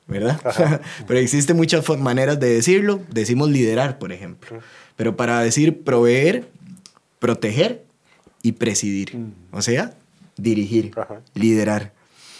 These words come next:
Speaker 1: Creo que Dios llama al hombre desde el puro principio a hacer lo mismo. En Génesis uno veintiocho, vamos a ver, yo tengo por acá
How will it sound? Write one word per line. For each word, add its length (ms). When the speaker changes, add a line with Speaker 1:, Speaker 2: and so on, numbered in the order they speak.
Speaker 1:
Creo 200
que 240
Dios 460
llama 400
al 300
hombre 380
desde 140
el 100
puro 240
principio 500
a 20
hacer 180
lo 120
mismo. 400
En 160
Génesis 440
uno 220
veintiocho, 840
vamos 160
a 60
ver, 160
yo 140
tengo 300
por 160
acá 340